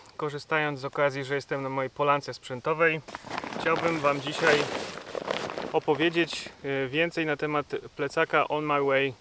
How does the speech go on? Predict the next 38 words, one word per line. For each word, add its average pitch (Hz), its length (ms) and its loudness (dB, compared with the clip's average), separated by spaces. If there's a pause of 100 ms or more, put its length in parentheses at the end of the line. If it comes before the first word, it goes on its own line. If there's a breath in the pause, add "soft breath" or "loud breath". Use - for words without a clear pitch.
(120)
Triple 143 360 -4
Crown. 104 420 -2 (240)
Także 113 360 -6 (340)
zapraszam 131 500 -2
do 127 80 -4
oglądania. 120 420 -6 (460 loud breath)
Plecak 190 280 6
ten 175 360 2
używam, 151 580 0 (260)
e, 135 240 -2
już 143 180 -6
w - 20 -10
zasadzie 139 340 -4
cały 151 280 4
rok. 127 360 2
Przeszedłem 156 420 -2
w 139 80 -10
nim, 143 300 -2 (340)
e, 135 80 -10
myślę, 139 240 -4
że 143 100 -2
grubo 156 260 0
ponad 151 260 0
sześćset 151 320 -4
kilometrów 143 680 -2
na 131 580 4 (360)
kilku 156 260 -8
szlakach, 135 480 0
świętokrzyskim, 127 1200 -6
M 117 180 -6
S 117 160 -8
B, 127 380 2
teraz 123 320 -2
na 120 380 -2
Tour 127 160 -6
du 127 100 -4
Mont 120 220 -4
Blanc. 135 280 4